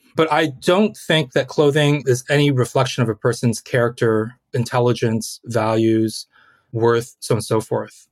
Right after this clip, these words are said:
So for me, clothing is just a hobby. It's sort of like, I don't know, if someone was really into cars, they might think that certain cars are better than others,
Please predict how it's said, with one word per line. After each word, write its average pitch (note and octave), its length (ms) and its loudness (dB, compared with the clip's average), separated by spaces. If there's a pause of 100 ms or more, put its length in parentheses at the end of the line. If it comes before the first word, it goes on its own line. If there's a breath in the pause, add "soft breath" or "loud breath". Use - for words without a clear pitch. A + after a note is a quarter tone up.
So B2 600 2 (500 loud breath)
for C#3+ 160 0
me, D#3 420 4
clothing C#3+ 420 2
is A2+ 180 0
just - 460 -2
a B2 80 -4
hobby. A2 640 -4
It's - 120 -14
sort D#3 140 2
of B2+ 140 2
like, A2+ 380 2 (880)
I - 40 -4
don't B2 100 2
know, A#2+ 80 2
if G2 80 -4
someone B2 260 2
was A#2 180 0
really A#2+ 180 2
into A2+ 140 0
cars, A2+ 540 -2 (580)
they C3+ 140 4
might C#3 240 0
think D#3+ 220 -2
that - 140 -2
certain B2+ 220 0
cars B2 240 2
are A#2 60 2
better B2 180 2
than A#2 200 0
others, A#2 420 2